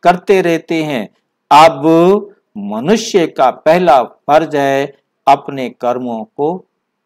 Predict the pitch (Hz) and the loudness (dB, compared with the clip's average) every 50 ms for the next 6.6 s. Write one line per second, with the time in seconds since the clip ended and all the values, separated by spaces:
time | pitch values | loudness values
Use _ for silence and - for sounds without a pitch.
0 | _ _ _ - - - 139 110 - - 117 104 95 85 82 95 95 82 - _ | _ _ _ -20 -16 -14 -14 -14 -12 -8 -6 -6 -6 -6 -8 -12 -16 -16 -16 _
1 | _ _ _ _ _ _ _ _ _ _ _ _ - 165 165 180 175 196 240 254 | _ _ _ _ _ _ _ _ _ _ _ _ 2 4 4 4 4 2 2 2
2 | 226 220 202 208 214 202 208 - 202 185 131 127 123 147 160 156 175 175 175 170 | 2 0 0 0 0 -2 0 0 0 0 0 -2 -4 -4 -2 0 0 0 -2 -2
3 | - - 170 151 131 117 - _ _ _ - 160 156 139 113 - - _ 160 156 | -6 -4 -2 -2 -2 -4 -6 _ _ _ 2 4 4 4 4 0 -4 _ -4 0
4 | 165 170 156 139 127 110 110 120 135 156 175 180 208 240 233 - _ _ _ _ | 4 6 6 6 4 2 2 4 4 4 4 4 0 -4 -8 -14 _ _ _ _
5 | _ _ _ _ - 131 - - 147 139 139 143 139 135 - - 127 - - _ | _ _ _ _ -16 -14 -6 -2 0 2 2 0 0 -4 -10 -12 -12 -12 -12 _
6 | - 113 107 107 98 92 90 101 107 98 85 - | -12 -12 -12 -12 -12 -14 -12 -12 -12 -12 -12 -16